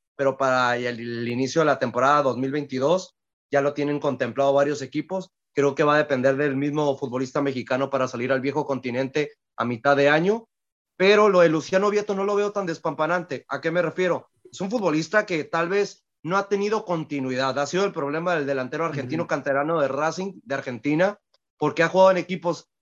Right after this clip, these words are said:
Speaker 1: como Villarreal, como el Atlético de Madrid. Nadie se acuerda que cuando llega el Atlético de Madrid, fue un pedido express del Cholo Simeone, que le dio minutos, metía goles,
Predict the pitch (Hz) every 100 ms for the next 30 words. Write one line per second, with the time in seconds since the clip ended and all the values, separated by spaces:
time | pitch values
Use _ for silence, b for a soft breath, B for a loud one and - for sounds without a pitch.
0 | _ - 160 185 208 202 202 180 180 185
1 | 185 _ _ - 143 147 143 139 165 208
2 | 254 220 190 156 147 208 202 165 233 185
3 | 165 196 214 254 - 170 170 151 147 175
4 | 240 185 170 190 214 175 156 139 135 202
5 | 254 _ _ 160 185 208 208 214 220 208
6 | - 190 202 175 185 190 160 135 151 254
7 | 262 120 _ _ _ _ _ _ 160 151
8 | 147 190 247 233 233 233 208 165 180 220
9 | 208 220 226